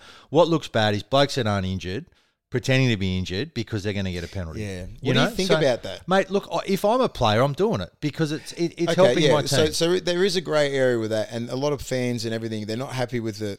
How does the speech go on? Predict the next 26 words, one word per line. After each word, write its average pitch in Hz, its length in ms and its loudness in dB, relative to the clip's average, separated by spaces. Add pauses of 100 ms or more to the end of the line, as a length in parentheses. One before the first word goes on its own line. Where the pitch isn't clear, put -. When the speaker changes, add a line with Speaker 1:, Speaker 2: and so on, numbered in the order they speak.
Speaker 2:
you 110 80 -14
know, 104 100 -6
everyone's 127 320 -2
calling 113 380 -4
Trell, 110 400 -4 (520)
Trell 117 280 -2
Mitt, 110 320 -4
Trell 113 280 -4
Milk 110 240 -6
now. 104 300 -14 (220)
But 165 100 -10
he 254 320 -4
schooled 139 560 -2 (140)
everyone 113 440 -4
on 90 120 -10
the 90 60 -8
weekend. 95 440 -12 (120)
Speaker 1:
He 180 60 -12
just 208 200 0
Speaker 2:
He's - 280 -2
was 139 240 -4
way, 113 140 -10
Speaker 1:
hundred 170 280 2
percent. 190 180 2
Speaker 2:
his 226 160 -2
footy 196 420 -4